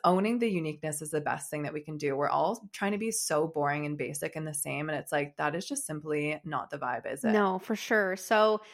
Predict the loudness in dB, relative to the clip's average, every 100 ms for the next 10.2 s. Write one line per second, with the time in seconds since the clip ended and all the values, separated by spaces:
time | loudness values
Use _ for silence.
0 | 2 4 6 10 10 12 10 12 12 12
1 | 10 8 4 0 4 6 6 2 2 4
2 | 4 2 -8 -2 6 8 8 6 4 6
3 | 4 4 4 4 4 4 6 6 4 2
4 | 0 -4 _ _ _ _ _ 2 6 8
5 | 8 6 4 -2 _ _ _ _ 6 8
6 | 8 8 6 8 4 6 4 8 10 10
7 | 8 6 4 0 4 6 6 4 2 4
8 | 4 4 2 0 4 4 4 4 4 2
9 | 2 8 8 8 6 8 8 6 6 6
10 | 6